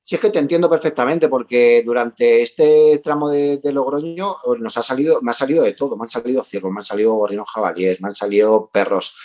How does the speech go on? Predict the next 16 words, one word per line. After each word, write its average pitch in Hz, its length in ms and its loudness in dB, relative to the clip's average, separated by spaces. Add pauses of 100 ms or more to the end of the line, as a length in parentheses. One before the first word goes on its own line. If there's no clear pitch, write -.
(220)
me 110 80 2
ha 107 60 2
salido 127 240 8
de - 40 4
todo. 110 240 6 (200)
Lo 120 100 6
único 139 180 8
que 160 100 4
sí - 120 0
que 143 60 -2
es 139 100 0
verdad 147 240 2
que 170 80 0
en 147 80 2
determinados 101 580 -2
tramos 143 540 -2